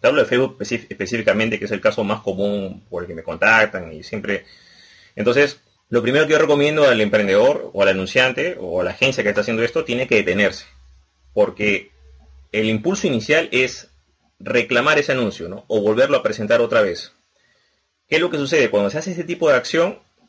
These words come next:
Facebook puede ser más drástico todavía. O sea, puede decir, "Ah, esta persona, o sea, le estoy dando un feedback negativo, o sea, bien fuerte, y no hace caso", entonces la sanción aumenta. Por ejemplo, vamos a poner, de, vamos de lo suavecito hasta lo más grave, ¿no? Una sanción suave puede ser que te rechazan un anuncio.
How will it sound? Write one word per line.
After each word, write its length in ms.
Facebook 360
puede 180
ser 160
más 160
drástico 400
todavía. 340
O 40
sea, 160
puede 160
decir, 200
"Ah, 160
esta 200
persona, 580
o 460
sea, 220
le 100
estoy 180
dando 200
un 60
feedback 360
negativo, 500
o 40
sea, 120
bien 180
fuerte, 480
y 120
no 80
hace 180
caso", 420
entonces 560
la 100
sanción 300
aumenta. 440
Por 140
ejemplo, 320
vamos 160
a 80
poner, 460
de, 160
vamos 220
de 40
lo 160
suavecito 640
hasta 140
lo 100
más 140
grave, 260
¿no? 140
Una 180
sanción 260
suave 220
puede 200
ser 100
que 100
te 100
rechazan 360
un 100
anuncio. 460